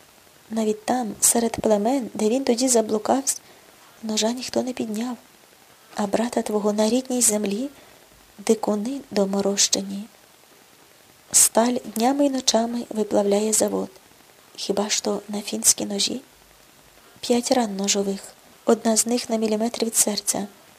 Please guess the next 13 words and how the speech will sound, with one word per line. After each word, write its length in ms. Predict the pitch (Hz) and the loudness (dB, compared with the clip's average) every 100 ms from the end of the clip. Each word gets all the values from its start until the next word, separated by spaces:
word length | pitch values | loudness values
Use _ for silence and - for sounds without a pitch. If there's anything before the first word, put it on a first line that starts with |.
| - - | -20 -6
Чудом 360 | - 247 247 | 0 2 0
тільки 320 | 247 370 - 240 | 0 -2 0 0
не 80 | |
втратив 360 | 240 240 240 240 | 0 0 0 -2
хлопець 420 | - 202 202 214 | 0 -2 0 0
життя. 460 | 214 - - 196 202 - - - - - - - - - | -2 -2 -6 -6 -6 -12 -20 -20 -20 -20 -20 -20 -18 -2
Була 240 | 220 240 | 2 2
хірургам 500 | 247 208 208 202 202 | 2 2 2 0 2
робота. 440 | 202 196 202 - 214 - - - - - - | 2 2 0 -6 -8 -16 -20 -20 -20 -18 -6
Могла 280 | 214 214 | 0 2
б 40 | 226 | 2
виявитись 540 | 220 226 226 226 226 254 | 2 0 0 2 2 2
марною, 520 | 240 214 196 190 | -2 -2 -4 -4